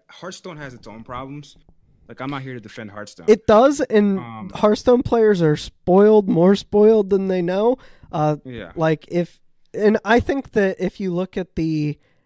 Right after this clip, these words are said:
Speaker 2: actual, and I'm sorry, I'm, I keep talking over you and stuff like that,
Speaker 1: You're
Speaker 2: but
Speaker 1: good,
Speaker 2: I
Speaker 1: you're
Speaker 2: am
Speaker 1: good.
Speaker 2: heated now,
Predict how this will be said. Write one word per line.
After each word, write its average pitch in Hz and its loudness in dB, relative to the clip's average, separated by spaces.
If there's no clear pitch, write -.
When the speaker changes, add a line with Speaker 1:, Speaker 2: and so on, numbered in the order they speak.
Speaker 2:
actual, 170 -2
and 214 0
I'm 240 2
sorry, 262 0
I'm, 180 -2
I 170 -4
keep - -6
talking 180 -8
over 170 -6
you 202 -2
and 208 -2
stuff 214 -8
like 208 -4
that, 220 0
Speaker 1:
You're 196 -10
Speaker 2:
but 190 -2
Speaker 1:
good, 190 0
Speaker 2:
I 254 2
Speaker 1:
you're 233 4
Speaker 2:
am 240 2
Speaker 1:
good. - -6
Speaker 2:
heated 175 -6
now, 147 -12